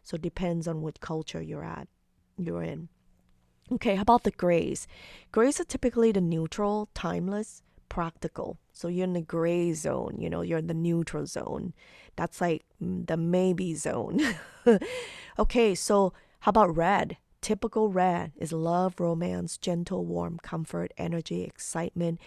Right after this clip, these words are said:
intensity, life, blood. Now that's, that's a positive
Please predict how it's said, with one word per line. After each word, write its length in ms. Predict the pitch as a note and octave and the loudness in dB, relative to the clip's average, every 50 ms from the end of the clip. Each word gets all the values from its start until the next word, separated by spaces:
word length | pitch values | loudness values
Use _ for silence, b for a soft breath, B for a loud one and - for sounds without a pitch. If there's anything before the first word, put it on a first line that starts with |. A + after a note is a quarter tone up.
| B B B | B B B
intensity, 720 | - F3 E3+ - - F#3 F3 E3+ E3 - - E3+ E3+ E3+ E3 | -6 -6 -6 -4 -4 -4 -4 -4 -4 -6 -6 -6 -4 -4 -4
life, 340 | D#3+ E3 E3 E3+ F3 E3+ E3+ _ _ - | -4 -4 -4 -4 -4 -6 -6 _ _ -18
blood. 540 | F3 E3+ F3+ E3+ F3 E3+ E3+ E3+ E3 E3 b b b b b b b b - | -10 -8 -4 -4 -2 -2 -2 -4 -4 -6 b b b b b b b b 0
Now 140 | F#3 F3+ F#3+ | 2 4 6
that's, 320 | F#3+ A#3 C#4 - - - - | 6 6 6 4 0 -6 0
that's 300 | - A3+ A#3 A#3 - - | 2 2 4 4 2 -2
a 60 | A3 | -2
positive 1080 | F#3 - - - - - - G#3 G#3 G3+ G#3 G#3+ - - - F3+ - D3 - D#3+ - | -2 -4 -8 -16 -14 -8 -2 0 2 2 2 0 -2 -4 -4 -2 -2 -2 -4 -6 -10